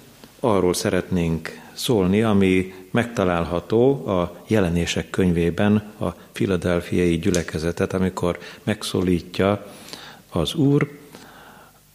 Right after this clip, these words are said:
Ezt halljuk: „Amit az Úr kinyit,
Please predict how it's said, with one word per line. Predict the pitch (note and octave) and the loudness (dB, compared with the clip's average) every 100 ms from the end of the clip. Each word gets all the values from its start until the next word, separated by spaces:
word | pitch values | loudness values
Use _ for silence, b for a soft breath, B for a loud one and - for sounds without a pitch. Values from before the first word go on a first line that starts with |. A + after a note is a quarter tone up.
| - | -6
Ezt | G2 - | -4 -4
halljuk: | - F#2 F#2+ B2 C#3+ - - B B B B - _ | -2 2 4 4 2 -4 -16 B B B B -20 _
„Amit | - F#2 E2+ | 0 2 2
az | F2 E2+ | 0 2
Úr | E2 - | 0 0
kinyit, | B2 D#3 F3 - | 2 4 4 0